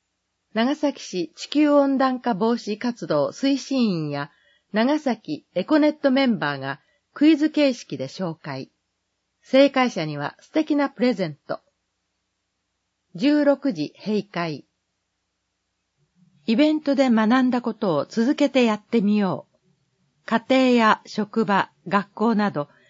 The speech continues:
いろんな場所でみんなで楽しくエコしよう。会場マップ。説明。会場の一番北側は、ミニ電車のコーナーです。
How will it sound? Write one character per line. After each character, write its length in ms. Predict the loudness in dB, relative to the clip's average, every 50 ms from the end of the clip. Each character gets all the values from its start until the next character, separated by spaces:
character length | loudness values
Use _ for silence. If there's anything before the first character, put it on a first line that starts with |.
| _ _ -4
い 100 | 0 4
ろ 140 | 6 6 6
ん 60 | 4
な 120 | 2 2
場 140 | 2 0 -2
所 160 | -2 -4 -2
で 280 | 0 2 0 0 0 _ _ 0
み 160 | 2 4 4
ん 100 | 4 4
な 120 | 2 2 2
で 120 | 0 -2
楽 260 | 0 0 0 0 0
し 140 | -2 -6 -12
く 240 | -6 -4 -4 -4 _ -2
エ 100 | -2 -2
コ 140 | -2 -2 -6
し 220 | -6 -4 -6 -2
よ 360 | -2 0 0 -2 -4 -6 -8 _ _ _ _ _ _ _ _ _ _ _ _ _ _ _ _ _ _ _ _ _ _ _ _ _ _ _ _ _ _ _ _ _ _ _
う。 0 |
会 280 | -2 0 2 2 2 2
場 260 | 4 4 4 4 4
マ 160 | 4 2 2
ッ 60 | 0 -4 _ _ -10
プ。 180 | -10 -10 _ _ _ _ _ _ _ _ _ _ _ _ _ _ _ _ _ _ _ _ _ _ _ _ _ _ _ _ _
説 400 | _ -2 -2 -2 -2 _ -2 0
明。 360 | 2 2 2 0 -2 -4 -6 _ _ _ _ _ _ _ _ _ _ _ _ _ _ _ _ _ _ _ _ _ _ _ _ _ _ _ _ _ _ _ _ _ _ _ _ _ _ _ _ _ _ _ _ _ _ _ _
会 280 | -4 0 2 2 2 2
場 220 | 2 2 2 4
の 160 | 2 0 0
一 220 | -2 -2 -2 -2 0
番 260 | 0 2 2 0 -2
北 280 | -4 -6 -4 -2 -2
側 320 | 0 0 -2 -2 -2 -4 -2
は、 260 | -2 -2 -2 -2 _ _ _ _ _ _ _ _ _ _ _ _ _ -2
ミ 160 | 2 2 4
ニ 160 | 4 4 4
電 220 | 4 4 2 2 -2
車 140 | -6 -8
の 140 | -8 -8 -10
コ 240 | _ -4 -2 -2 0
ー 40 | -2
ナ 240 | -2 -6 -8 -10 -8
ー 20 |
で 140 | -10 -10 -10
す。 260 | -10 _ _ _ _